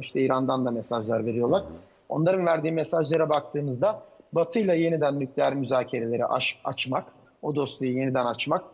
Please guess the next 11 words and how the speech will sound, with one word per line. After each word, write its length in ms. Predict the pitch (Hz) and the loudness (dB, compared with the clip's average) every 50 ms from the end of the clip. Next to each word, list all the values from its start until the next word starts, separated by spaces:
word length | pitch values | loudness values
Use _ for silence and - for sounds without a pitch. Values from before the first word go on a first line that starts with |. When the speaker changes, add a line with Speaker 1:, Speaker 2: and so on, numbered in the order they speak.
| - - - _ _ _ - | -20 -20 -20 _ _ _ -4
Speaker 1:
anlaşma 480 | 139 143 147 151 151 139 - - 156 147 | -2 0 2 2 2 0 0 0 0 0
yolunda 360 | 143 135 131 135 131 131 139 | 0 0 0 0 0 0 0
ilerlemek 560 | - 135 127 123 117 120 127 160 208 226 226 | 0 2 2 2 2 2 2 0 0 0 0
istiyor 340 | - - - - 220 214 208 | -2 -4 -2 2 2 2 4
İran. 360 | 208 208 202 196 196 208 202 202 - - - - _ _ _ _ _ _ | 4 4 4 4 4 2 0 -4 -10 -18 -20 -20 _ _ _ _ _ _
Yaptırımlar 680 | 190 196 190 190 - - 185 175 170 170 165 156 156 156 156 - | 0 0 0 0 0 0 0 2 2 2 2 2 2 0 -2 -4
vesaire 480 | 165 175 151 - - 165 156 139 139 | -4 -2 -2 2 2 2 4 4 2
gibi 220 | 135 139 139 139 139 | 0 0 -2 -2 -4
konuların 480 | - - 165 165 156 151 143 143 160 190 | -2 -2 0 0 2 2 2 2 2 2
yumuşatılmasını 1000 | 190 180 185 185 170 - - 160 147 - 160 156 151 147 135 131 - 160 156 143 | 0 2 2 2 2 2 2 0 0 -2 -4 -4 -2 -2 -4 -4 -4 -2 -2 -2
istiyor. 420 | 131 - - - - 131 147 196 | -2 -2 -4 -2 0 2 2 2